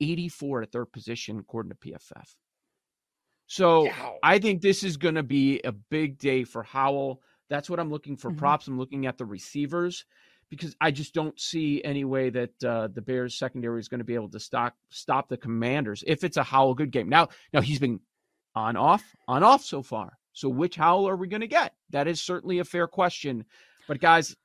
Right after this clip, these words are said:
Speaker 1: as far as side total, I've gotta go to the forty-four and a half. I gotta go to over forty-four and a half. The gap between thirty and thirty-one, thirty-one thirty-two is Bears Broncos at just about every defensive metric. There is a massive gap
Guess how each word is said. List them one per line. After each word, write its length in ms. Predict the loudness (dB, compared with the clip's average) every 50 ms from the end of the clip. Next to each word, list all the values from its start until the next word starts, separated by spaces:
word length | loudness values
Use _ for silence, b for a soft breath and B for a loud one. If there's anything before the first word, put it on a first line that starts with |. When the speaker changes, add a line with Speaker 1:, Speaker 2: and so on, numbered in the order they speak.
| _ _ -2
Speaker 1:
as 160 | -2 -2 0
far 220 | 0 2 2 2
as 120 | 2 0 0
side 260 | 2 2 2 2 2
total, 360 | 0 0 0 2 0 -2 -4 -8 -16 _ _ 0
I've 180 | 0 2 4 6
gotta 220 | 6 6 6 4
go 120 | 2 0
to 80 | -2 -2
the 60 | -6
forty-four 440 | -4 -2 -2 -2 -2 -2 -4 -6 -6
and 80 | -6 -6
a 20 |
half. 400 | -8 -6 -6 -6 -6 -6 -8 -14 _ _ _ _ _ 0
I 40 |
gotta 140 | 2 2 4 4
go 100 | 4 2
to 100 | 4 2
over 240 | 2 0 0 -2
forty-four 480 | -6 -4 -4 -4 -4 -4 -6 -6 -8 -6
and 80 | -6 -6
a 40 |
half. 260 | -6 -6 -6 -6 -8 _ B B B B B 0
The 100 | 0 0
gap 340 | 4 6 6 6 6 4
between 380 | 2 -4 -8 -6 -6 -6 -6 -6
thirty 560 | -6 _ -4 -4 -2 -2 -4 -6 -6 -8 -12 _
and 220 | -8 -8 -8 -8
thirty-one, 840 | -6 -4 -4 -4 -4 -6 -6 -8 -8 -8 -6 -6 -8 -8 -10 -14 -16 -20 _ _ _ _ _ _ _ _ _
thirty-one 340 | -4 -2 0 0 0 0 0
thirty-two 640 | 0 -2 -2 -2 -4 -2 0 0 0 0 -2 -4 -8 _ _ _
is 140 | -8 -8 -8 -6
Bears 640 | _ -2 0 0 2 2 2 0 0 -2 -6 -8 -12
Broncos 680 | _ 0 0 2 2 0 -2 -4 -4 -4 -4 -4 -6
at 80 | -8 -8
just 220 | -8 -10 -10 -10
about 240 | -6 -4 -2 -2 -2
every 200 | -2 -4 -6 -10 -12
defensive 440 | -12 -12 -10 -12 -12 -12 -18 -18
metric. 360 | -16 -16 -16 -14 -16 -16 -18 -18 b b b b b b b
There 340 | 0 2 4 4 4 2 2
is 380 | 0 0 0 0 0 -2 -6 -8 -6
a 140 | -4 -4 -2
massive 800 | -2 -4 -4 -4 -2 0 2 2 0 0 -2 -6 -8 -8 -8 -4
gap 260 | -2 -2 -2 -2 -4